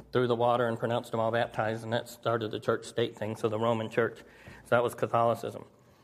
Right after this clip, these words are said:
And it wasn't until Muhammad broke off in, in six twenty-two, the early seventh century,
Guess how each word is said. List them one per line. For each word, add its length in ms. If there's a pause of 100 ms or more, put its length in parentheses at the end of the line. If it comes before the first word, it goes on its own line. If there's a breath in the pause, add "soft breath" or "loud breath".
(340 soft breath)
And 140
it 80
wasn't 300
until 300
Muhammad 500
broke 240
off 240
in, 180 (480 loud breath)
in 80
six 240
twenty-two, 600
the 80
early 240
seventh 360
century, 380